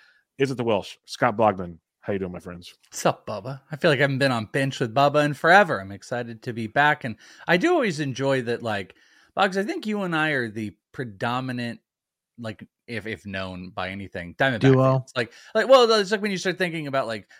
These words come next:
Speaker 2: people in association with teams and stuff. Like,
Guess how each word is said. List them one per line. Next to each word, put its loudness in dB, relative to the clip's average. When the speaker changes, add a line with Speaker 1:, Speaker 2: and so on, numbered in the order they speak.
Speaker 2:
people -2
in -8
association -10
with -14
teams -10
and -8
stuff. -8
Like, -6